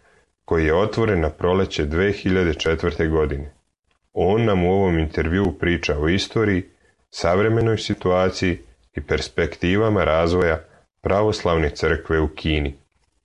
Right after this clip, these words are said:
Kako je pravoslavlje prvi put došlo do Kine pre više od tri stotine godina?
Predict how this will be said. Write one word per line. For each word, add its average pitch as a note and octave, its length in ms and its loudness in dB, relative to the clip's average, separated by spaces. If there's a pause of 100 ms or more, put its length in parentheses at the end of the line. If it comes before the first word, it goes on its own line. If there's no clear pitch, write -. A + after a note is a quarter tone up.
(1160)
Kako D#3 300 0
je F#2 140 0
pravoslavlje G2+ 680 0
prvi G#2+ 340 0
put G#2+ 160 0
došlo F2+ 380 0
do D2+ 120 0
Kine G2 460 0 (480)
pre D#2 180 0
više G2 320 0
od D#2 120 -2
tri G#2 200 -2
stotine E2 580 0
godina? D2 440 -2